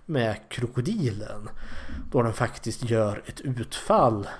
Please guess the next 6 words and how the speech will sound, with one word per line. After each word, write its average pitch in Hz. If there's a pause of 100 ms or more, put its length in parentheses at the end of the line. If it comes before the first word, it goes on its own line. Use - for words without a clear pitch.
(140)
mot 110
dem 107
i 107
trädet. - (920)
När 123
Grace 107